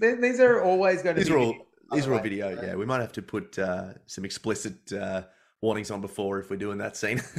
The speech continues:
Speaker 2: <laughs>
Speaker 1: Absolutely, but we will be, both be wearing, uh, denim,
Speaker 2: Yes.
Speaker 1: and we'll, we'll be do-, topless. Who, who will be
Speaker 2: Right.
Speaker 1: Demi Moore and who will be, uh,
Speaker 2: Well, I mean, uh, you know, we'll have to, we might have to flip,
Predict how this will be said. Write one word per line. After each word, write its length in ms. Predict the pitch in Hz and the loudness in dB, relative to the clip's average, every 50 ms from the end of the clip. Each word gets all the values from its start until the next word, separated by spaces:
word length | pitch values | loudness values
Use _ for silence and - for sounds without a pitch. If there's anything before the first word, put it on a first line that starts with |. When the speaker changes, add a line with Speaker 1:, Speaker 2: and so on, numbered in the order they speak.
| 139 | -10
Speaker 2:
<laughs> 260 | - - 175 143 - - | -6 -6 -6 -4 -2 -2
Speaker 1:
Absolutely, 720 | 147 147 - - - 135 127 127 120 120 117 113 107 107 107 | -2 -2 -4 -6 -6 -2 -2 0 0 0 0 0 -2 0 4
but 160 | - 135 131 | 4 4 4
we 120 | 139 143 143 | 6 4 6
will 200 | 143 151 160 165 | 6 6 6 6
be, 120 | 143 156 156 | 6 4 2
both 300 | 151 - 143 139 139 139 | 4 6 4 4 4 2
be 80 | 139 131 | -2 -2
wearing, 600 | 123 127 131 127 127 123 123 120 120 120 120 - | 0 2 2 2 2 0 -2 -4 -6 -8 -8 -6
uh, 520 | - 117 117 117 117 117 113 110 107 98 - _ | -2 0 2 2 2 2 2 0 -2 -6 -8 _
denim, 540 | - 135 127 120 120 123 - - 92 - - - - | 4 4 4 4 2 -2 -2 -4 -8 -10 -10 -2 4
Speaker 2:
Yes. 320 | - - 113 113 113 117 | 6 6 8 8 6 4
Speaker 1:
and 120 | 117 - - _ _ _ _ - | 2 -2 -8 _ _ _ _ -4
we'll, 160 | 123 120 123 | -2 -2 -2
we'll 240 | 120 113 117 120 117 | 0 0 -2 0 0
be 140 | 104 120 113 | 2 0 0
do-, 240 | 98 - 127 - - | 2 0 0 0 0
topless. 440 | - - 135 120 - 120 120 123 - | -2 2 2 2 4 4 4 4 6
Who, 120 | - 175 180 160 | 6 6 8 10
who 160 | 156 180 202 | 10 10 10
will 120 | 220 220 | 10 8
be 80 | 185 190 | 6 4
Speaker 2:
Right. 180 | 160 156 156 151 | 4 4 2 2
Speaker 1:
Demi 120 | 151 143 135 | 2 0 -4
Moore 360 | 131 127 135 135 120 110 107 | -4 -6 -6 -6 -8 -8 -10
and 80 | 104 98 | -10 -8
who 100 | 101 117 117 | -4 -2 0
will 120 | 117 113 | 0 2
be, 360 | 107 113 113 110 113 113 113 110 | 2 2 2 2 0 -4 -2 0
uh, 240 | 110 110 110 110 | 2 4 6 8
Speaker 2:
Well, 260 | - 208 226 165 110 113 | 8 8 8 8 8 6
I 60 | 120 | 4
mean, 360 | 123 127 131 131 127 123 123 | 2 2 0 0 0 0 2
uh, 400 | 123 120 120 117 113 113 117 113 95 | 4 6 6 8 8 6 6 2 0
you 100 | 104 127 | -2 -2
know, 140 | 110 117 135 | 0 0 -2
we'll 120 | 135 131 | -2 -4
have 140 | 131 127 120 | -4 -4 -4
to, 140 | - 123 110 | -2 -2 -2
we 120 | - 107 | -2 -2
might 200 | 92 107 123 123 | -4 -2 -2 -2
have 100 | 113 113 101 | -2 -4 -10
to 40 | 95 | -8
flip, 180 | 101 113 - | -10 -10 -10